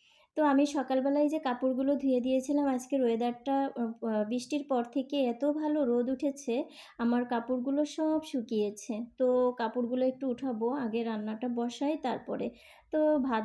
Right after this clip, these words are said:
বসাই দিয়েছি, ভাতটা রাইস কুকারে, মানে কুকিং পটে বসিয়েছি, আর এখানে মুগ ডালটা ভেজে নিয়েছি, আর ডিম রান্না করব, সিম্পল রান্নাবান্না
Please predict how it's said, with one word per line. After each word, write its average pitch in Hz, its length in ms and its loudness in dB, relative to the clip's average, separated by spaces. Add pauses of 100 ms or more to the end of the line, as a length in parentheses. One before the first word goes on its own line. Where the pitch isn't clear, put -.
বসাই 262 440 0 (140)
দিয়েছি, 254 680 0
ভাতটা 247 680 -2
রাইস 233 260 -2
কুকারে, 247 400 -2
মানে 226 300 -4
কুকিং 277 360 0
পটে 247 300 2
বসিয়েছি, 240 680 0
আর 262 160 0
এখানে 247 300 0
মুগ 247 240 2
ডালটা 247 300 0
ভেজে 254 340 0
নিয়েছি, 220 480 -2 (540)
আর 226 140 -2
ডিম 262 300 2
রান্না 214 320 0
করব, 214 600 -4
সিম্পল 233 480 2
রান্নাবান্না 220 600 0